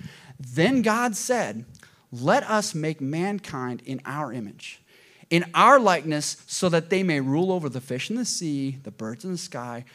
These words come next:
the livestock, and all the wild animals, and over all the creatures that move along the ground." This verse is so pregnant with things. We could go all day on this, and I won't, I promise you.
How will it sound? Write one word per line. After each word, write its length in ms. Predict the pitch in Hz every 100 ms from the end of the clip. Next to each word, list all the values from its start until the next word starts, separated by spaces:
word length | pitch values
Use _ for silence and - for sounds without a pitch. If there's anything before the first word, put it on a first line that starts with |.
| _
the 100 | 127
livestock, 640 | 120 123 143 143 143 135 131
and 100 | -
all 200 | 120 143
the 80 |
wild 300 | 151 160 156
animals, 500 | 131 120 117 113 - - - _
and 100 | 127
over 220 | 123 120 -
all 320 | 147 185 220
the 80 | 214
creatures 540 | - 156 - 139 135
that 180 | 139 107
move 340 | 131 123 120 -
along 400 | 117 110 107 113
the 60 | 107
ground." 420 | 151 135 104 110 _ _ _ -
This 200 | 208 -
verse 280 | 202 196
is 100 | 135
so 480 | - - 190 208 226 220 -
pregnant 480 | - - 185 151 131
with 140 | 131
things. 400 | 131 135 131 127
We 100 | 151
could 120 | 139
go 140 | 123 117
all 220 | 147 170
day 180 | 156 160
on 100 | 147
this, 220 | 131 135
and 80 | 127
I 80 | 123
won't, 280 | 135 143 107
I 60 |
promise 480 | 135 - 165 131 -
you. 160 | 120